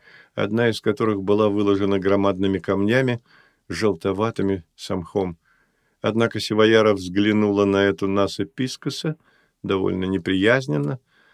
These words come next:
а сама пошла по соседней, тонкой и местами прерывающейся.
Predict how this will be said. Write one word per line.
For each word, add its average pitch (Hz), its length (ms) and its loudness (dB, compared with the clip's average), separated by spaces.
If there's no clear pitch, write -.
а 117 120 -6
сама 143 340 0
пошла 123 440 -2
по - 140 -12
соседней, 90 920 -4
тонкой 135 580 0
и 104 300 -6
местами 110 580 -4
прерывающейся. 101 1120 -6